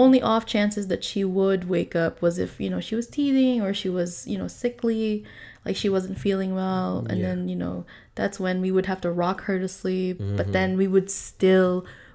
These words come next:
Speaker 1: put her in the crib.
Speaker 2: Yeah. And, and, and I think that's something that I would advise is try to get, I'm not saying kicking them out as fast as possible, but you do wanna start transitioning her to, to start knowing,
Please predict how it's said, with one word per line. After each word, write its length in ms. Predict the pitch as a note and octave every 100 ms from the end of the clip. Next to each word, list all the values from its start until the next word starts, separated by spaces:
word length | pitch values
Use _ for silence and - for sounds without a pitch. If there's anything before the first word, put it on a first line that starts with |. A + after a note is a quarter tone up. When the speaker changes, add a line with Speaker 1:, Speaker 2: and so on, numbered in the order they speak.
| _
Speaker 1:
put 180 | - G3
her 140 | F#3+ F3+
in 100 | E3+
the 80 |
crib. 360 | E3 - - -
Speaker 2:
Yeah. 180 | A#2+ A2 A3+
And, 180 | E3+ F#3
and, 180 | G3+ -
and 240 | - F3+ F3+
I 80 |
think 220 | F3 F#3 E3+
that's 180 | C#3+
something 320 | D#3 C#3 C3+ A#2
that 160 | G#2+
I 40 | A2
would 220 | A2+ A2
advise 500 | G#2 G#2 G#2 G#2+ G#2
is 180 | G2+ -
try 260 | - D3
to 60 | D3+
get, 360 | C3 B2 A#2+ - F3+ - - - F#3+ - - - - - -
I'm 160 | C3+ C#3
not 160 | G#2
saying 200 | - G#2
kicking 300 | F#2+ A#2 A2
them 200 | G2 G2 F#2+
out 140 | F#2+
as 100 | G#2+
fast 340 | - - G#2 A2+
as 100 | A2
possible, 500 | A2+ A#2 A#2+ A#2 - - -
but 180 | C#3 -
you 80 | D#3
do 240 | D3+ G#3
wanna 280 | G#3 F3+ D3+
start 280 | - C3+ -
transitioning 800 | B2+ A#2+ A#2+ B2 C3 A2+ G#2+ G2+
her 380 | A2+ A2 G#2+ A2+ -
to, 360 | A#2 G#2 - - - - - -
to 280 | - C#3 C3+
start 300 | - C#3+ C#3
knowing, 520 | C3 B2+ B2+ A#2+ A#2